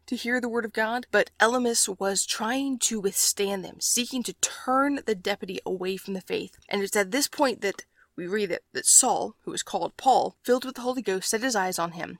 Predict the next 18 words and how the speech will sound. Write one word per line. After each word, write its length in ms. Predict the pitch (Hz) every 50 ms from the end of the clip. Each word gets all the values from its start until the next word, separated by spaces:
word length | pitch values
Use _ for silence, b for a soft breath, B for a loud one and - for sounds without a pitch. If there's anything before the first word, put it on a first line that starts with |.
| _ 196
and 100 | 196 -
said, 320 | - - 185 170 165 165 -
"O 160 | - 190 190
full 420 | 180 - - - - 254 285 320 330
of 80 | 269
all 120 | 262 240 233
subtlety 520 | - - 226 202 190 180 - - - - _ _ _ _ -
and 100 | - -
all 420 | - 196 208 214 226 233 240 - -
mischief, 400 | 208 202 202 - - - - - - - -
thou 180 | 196 196 196
child 420 | 190 - - - 196 202 220 254 269
of 60 | -
the 80 | 302
devil, 360 | 233 208 175 - - - - _ _ -
thou 120 | - - - -
enemy 300 | 190 190 202 220 240 240
of, 100 | 226